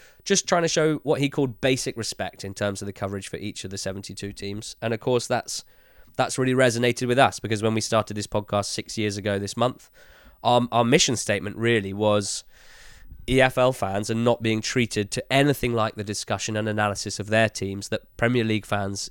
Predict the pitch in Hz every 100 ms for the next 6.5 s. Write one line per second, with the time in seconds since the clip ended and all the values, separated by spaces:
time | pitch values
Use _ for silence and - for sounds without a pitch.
0 | - 107 101 101 92 98 117 - - -
1 | _ 120 117 117 123 - - - - -
2 | 117 120 117 - - 107 92 101 104 101
3 | 110 95 127 - - - - - - 113
4 | 113 107 - 120 104 110 - 113 113 107
5 | 110 - 110 95 117 107 104 117 107 104
6 | 120 107 - - -